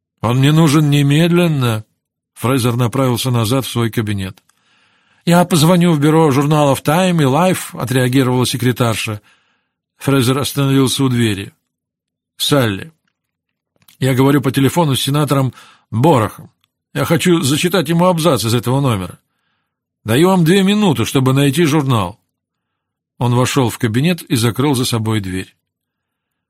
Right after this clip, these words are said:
Девушки смотрели друг на друга и пожимали плечами. Кэтрин стояла в приёмной и лихорадочно думала, как достать журнал.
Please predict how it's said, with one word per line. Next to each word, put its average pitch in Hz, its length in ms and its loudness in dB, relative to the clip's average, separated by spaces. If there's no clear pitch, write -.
Девушки 120 460 0
смотрели 131 520 0
друг 120 200 -4
на 120 140 0
друга 131 320 0
и 120 80 0
пожимали 131 460 0
плечами. 120 680 -4
Кэтрин 139 320 0
стояла 139 340 0
в - 100 -6
приёмной 160 500 0
и - 120 -4
лихорадочно 147 720 -2
думала, 127 460 0
как 147 320 -4
достать 143 440 -2
журнал. 117 540 -2